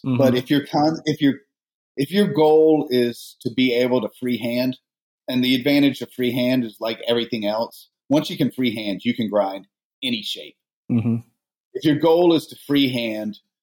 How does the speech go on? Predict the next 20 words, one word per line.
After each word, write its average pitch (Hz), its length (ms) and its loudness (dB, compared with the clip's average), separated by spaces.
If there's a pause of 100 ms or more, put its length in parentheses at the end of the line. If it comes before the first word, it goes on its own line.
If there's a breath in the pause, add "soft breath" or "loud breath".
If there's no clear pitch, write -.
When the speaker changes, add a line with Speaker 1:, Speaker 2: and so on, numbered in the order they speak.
(480)
Speaker 2:
then 131 160 0
the 123 80 -2
guides 127 420 0
are 113 200 -4
actually 113 420 -6
gonna 113 280 -2
be 107 180 -6
a 101 40 -6
stumbling 107 460 -6
block. 117 340 -4 (380)
You 104 120 -6
just 113 300 -10
gotta 120 240 0
suck - 340 -4
it 117 80 0
up 107 340 -4 (140)
and 107 120 -10
expect, - 520 -8
and 190 120 -8
understand 110 800 -6